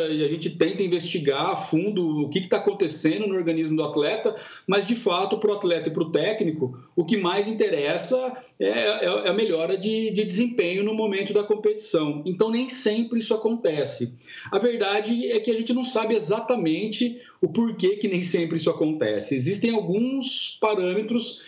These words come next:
né, que nos dariam alguns indicativos. Dentre eles,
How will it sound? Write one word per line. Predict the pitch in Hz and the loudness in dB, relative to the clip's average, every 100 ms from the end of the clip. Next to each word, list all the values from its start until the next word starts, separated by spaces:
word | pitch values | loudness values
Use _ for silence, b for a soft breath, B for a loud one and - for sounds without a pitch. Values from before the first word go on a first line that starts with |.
| B - | B -4
né, | 180 | 0
que | 208 | 2
nos | 202 196 | 0 0
dariam | 202 190 202 | 0 2 0
alguns | 185 196 214 208 | 0 0 0 -2
indicativos. | 220 214 247 - 131 117 | -2 0 0 0 -2 0
Dentre | 131 226 233 208 151 | 0 0 0 0 2
eles, | 214 151 127 - | 0 -2 -6 -10